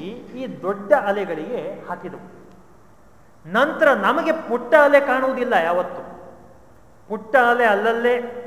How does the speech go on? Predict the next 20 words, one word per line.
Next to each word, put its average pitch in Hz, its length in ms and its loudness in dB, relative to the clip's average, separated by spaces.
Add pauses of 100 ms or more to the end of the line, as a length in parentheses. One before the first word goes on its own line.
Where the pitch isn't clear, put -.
(160)
ಸಬ್ಸೈಡ್ 226 440 -2
ಆಗಿಬಿಡುತ್ತೆ. 165 520 -2 (520)
ಯಾಕೆ 262 360 2
ಅಂದ್ರೆ 240 200 0
ಅದಕ್ಕೆ 196 360 -6
ಮುಂದೆ 277 300 0
ಏನೋ 254 480 0
ಇನ್ನೊಂದು 233 240 -4
ಕೆಲಸ 208 320 -6
ಮಾಡಬೇಕಾಗಿದೆ, 180 1040 -6
ದೊಡ್ಡ 190 260 0
ಅಲೆಯ 226 380 4
ರೂಪದಲ್ಲಿ 202 500 -4
ಏಳಬೇಕಾಗಿದೆ, 180 760 -8 (360)
ಅದಕ್ಕೋಸ್ಕರ 202 520 -4
ಅದು 190 140 -2
ಕಾಣಿಸ್ಕೊಳ್ಳೋದಿಲ್ಲ. 190 720 -4 (760)
ತನ್ನ 202 200 -2
ಶಕ್ತಿಯನ್ನೆಲ್ಲ 247 840 -2
ಒಗ್ಗೂಡಿಸಿ 208 1080 -2